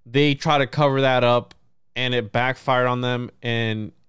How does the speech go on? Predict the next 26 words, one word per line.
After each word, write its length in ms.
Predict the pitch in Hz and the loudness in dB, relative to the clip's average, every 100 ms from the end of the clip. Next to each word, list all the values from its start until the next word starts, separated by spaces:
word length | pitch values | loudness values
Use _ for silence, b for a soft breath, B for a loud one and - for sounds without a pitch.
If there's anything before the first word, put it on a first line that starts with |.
| _ | _
if, 220 | 143 131 113 | -4 -4 -4
if 180 | - 147 | -2 0
they 140 | 139 151 | 2 2
would, 240 | 165 185 | 2 2
if 140 | 151 | 2
it 120 | 143 147 | 2 2
wouldn't 240 | 165 190 | 2 0
have 140 | 180 | -2
been 140 | 147 165 | 0 0
uncovered 500 | 156 147 156 135 117 | -2 -2 -2 0 0
by 180 | 135 135 | 0 2
that 240 | 127 107 | 0 -2
secretary, 720 | - 165 156 156 147 143 131 | -6 -4 -4 -8 -8 -6 -6
whoever, 480 | 120 139 147 143 131 B B B | -6 -2 -2 -2 -4 B B B
the 120 | 131 | 2
assistant 560 | 139 - 165 160 - 135 | 2 0 -2 -2 -2 -2
that 140 | 131 135 | 0 0
went 140 | 139 | -2
into 160 | 139 139 | -6 -4
the 120 | 131 | -4
room 160 | 131 | -4
and 120 | 123 113 | -6 -4
found 160 | 131 | -2
all 100 | 131 | 0
those 140 | 127 101 | 0 0
boxes, 580 | 107 127 - 175 180 | 0 0 0 -4 -4